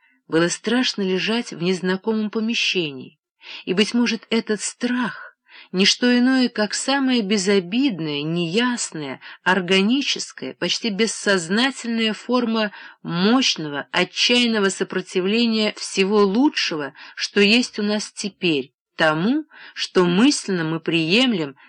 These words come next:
такое будущее, где это лучшее отсутствует. Сопротивление... выраставшего из ужаса, в который я часто приходил при мысли, что мои родители когда-нибудь умрут,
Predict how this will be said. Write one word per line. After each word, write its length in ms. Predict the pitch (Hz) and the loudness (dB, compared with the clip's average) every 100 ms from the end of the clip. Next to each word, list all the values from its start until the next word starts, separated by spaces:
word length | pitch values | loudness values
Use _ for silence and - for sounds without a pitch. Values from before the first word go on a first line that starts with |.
| _ - | _ 0
такое 520 | 208 - 214 226 226 | 0 2 4 4 4
будущее, 720 | 185 202 147 - - - - - - - | 2 -2 -2 -2 -2 -4 -10 -16 -14 -8
где 280 | 151 185 | 4 4
это 260 | 185 185 180 | 6 4 4
лучшее 520 | 202 202 - - 151 - | 4 2 0 0 -2 -2
отсутствует. 880 | 170 175 - 233 - - - - - _ _ _ - - | -4 -4 -8 -8 -8 -12 -12 -12 -14 _ _ _ -20 -16
Сопротивление... 1200 | - 220 202 220 - 233 247 277 247 180 147 143 _ _ _ _ _ - | -4 -2 2 2 2 0 2 2 2 0 -4 -10 _ _ _ _ _ 0
выраставшего 800 | 185 220 - - 254 - 240 233 | 2 4 2 -2 0 0 0 0
из 380 | 240 240 214 - | 0 0 -2 -6
ужаса, 680 | 262 285 214 160 151 - 147 | -2 0 0 -2 -8 -10 -12
в 100 | - | -8
который 360 | 170 185 180 175 | -4 0 2 4
я 140 | 180 | 2
часто 380 | - 190 - 180 | 2 -2 -2 -6
приходил 540 | 170 165 170 160 190 | -6 -4 -4 0 -2
при 200 | 185 160 | -2 -4
мысли, 520 | 175 247 247 160 147 - - - | -2 -2 -4 -8 -10 -12 -18 -10
что 240 | - 185 | -2 2
мои 240 | 185 185 | 4 4
родители 560 | 185 190 208 254 165 147 | 4 4 2 -2 -4 -8
когда-нибудь 720 | 147 143 156 220 170 - - | -6 -6 -4 -4 -4 -8 -10
умрут, 560 | 147 147 147 175 - | -8 -8 -12 -14 -20